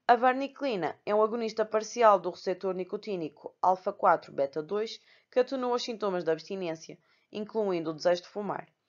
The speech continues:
e diminui os efeitos prazerosos do tabagismo ao bloquear os efeitos da nicotina. Os seus principais efeitos adversos são náuseas, vômitos e insónias,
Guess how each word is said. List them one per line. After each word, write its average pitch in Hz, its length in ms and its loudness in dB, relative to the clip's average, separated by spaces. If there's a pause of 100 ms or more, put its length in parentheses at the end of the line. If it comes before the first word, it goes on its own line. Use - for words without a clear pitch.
(320)
e 269 100 -4
diminui 277 500 0
os 165 100 -6
efeitos 180 340 -2
prazerosos 175 680 2
do - 120 -20
tabagismo 156 840 -4
ao 214 140 8
bloquear 220 460 2
os 208 80 -6
efeitos 220 420 -2
da 226 80 -2
nicotina. 190 580 -8 (600)
Os 214 140 -4
seus 240 160 0
principais 240 680 4
efeitos 185 380 0
adversos 185 760 0
são 156 140 0
náuseas, 156 600 2
vômitos 180 640 0
e 208 60 -10
insónias, 160 680 -2